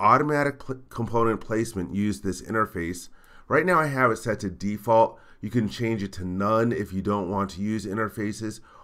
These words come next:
or you could change to from list. In this case, let's click the OK button.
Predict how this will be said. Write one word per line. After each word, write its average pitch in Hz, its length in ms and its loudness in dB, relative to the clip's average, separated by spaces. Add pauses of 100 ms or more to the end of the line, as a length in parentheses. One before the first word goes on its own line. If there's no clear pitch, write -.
or 143 140 0
you 143 60 2
could 131 180 -2
change 107 460 -4
to 101 420 -2
from 87 460 -6
list. - 400 -6 (440)
In 101 140 -2
this 131 160 2
case, 98 360 0
let's 80 180 -6
click - 240 -8
the 85 120 -4
OK 80 360 -6
button. 92 480 -4